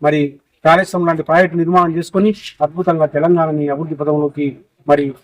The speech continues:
అదే, అదే, అదే దాంతోపాటు అన్ని రంగాల్లో ఎస్సీ, ఎస్టీ, బీసీ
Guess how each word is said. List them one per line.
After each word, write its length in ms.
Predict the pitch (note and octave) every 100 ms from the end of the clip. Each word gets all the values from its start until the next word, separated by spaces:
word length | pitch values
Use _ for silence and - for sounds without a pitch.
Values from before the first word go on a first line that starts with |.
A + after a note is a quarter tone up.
| _
అదే, 180 | D3+ E3+ F3
అదే, 160 | F3
అదే 360 | F#3 F3 G3 G3
దాంతోపాటు 520 | D#3+ F3 F#3 F3+ F3+
అన్ని 200 | E3 A3
రంగాల్లో 440 | A#3+ G#3 F#3+ F3 D3+
ఎస్సీ, 260 | D#3 -
ఎస్టీ, 200 | E3 E3
బీసీ 400 | D3 F3 F#3 E3+